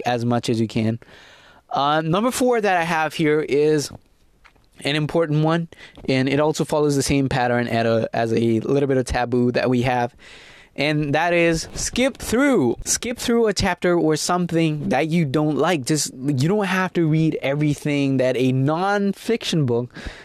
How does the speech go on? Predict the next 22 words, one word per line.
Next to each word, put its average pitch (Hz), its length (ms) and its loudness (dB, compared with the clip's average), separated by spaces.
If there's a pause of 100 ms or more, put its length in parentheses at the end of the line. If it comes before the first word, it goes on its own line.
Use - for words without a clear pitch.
(120)
not 120 180 0
talking 139 180 -2
about 135 200 -2
fiction 156 260 -2
here, 123 120 0 (260)
non-fiction 165 760 0
book 165 220 -2
is 147 100 0
talking 170 220 -2
about. 117 220 -2 (500)
Let's 151 220 0
take 208 120 0
an 202 60 2
example. 131 520 0 (160)
Say 160 260 0
you 139 340 2
wanna 135 320 0
read 123 300 2
a 123 180 2
lot 113 260 0
of 120 120 -2
neuroscience 120 840 -2